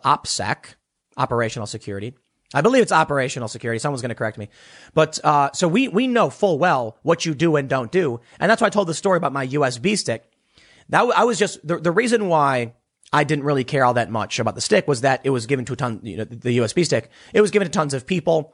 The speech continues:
And when it went missing, I just kinda laughed about it. I was more concerned about losing the, uh,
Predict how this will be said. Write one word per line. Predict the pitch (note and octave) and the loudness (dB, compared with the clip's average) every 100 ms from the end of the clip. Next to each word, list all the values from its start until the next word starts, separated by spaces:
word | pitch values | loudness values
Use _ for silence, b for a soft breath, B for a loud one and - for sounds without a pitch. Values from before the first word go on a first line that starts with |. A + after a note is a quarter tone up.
| _ | _
And | - C#3+ C3 A#2+ | -4 -2 -4 -6
when | B2 C3 | -2 -2
it | |
went | B2 B2+ | 0 0
missing, | F#3 D#3 | 0 0
I | C3 | -4
just | A#2+ - | -6 -4
kinda | C#3+ | -2
laughed | C3 G3+ G3+ C#3+ | 2 2 2 -2
about | B2 G#2+ | -2 0
it. | |
I | A#2 | -2
was | B2 | 0
more | B2+ | -2
concerned | A#2 B2+ - B2+ B2 | -2 -2 0 0 0
about | A#2 F#2+ | 0 0
losing | A#2+ B2+ A2+ A2+ | 0 0 0 -2
the, | G#2+ G2+ | -2 -2
uh, | F#2+ | -2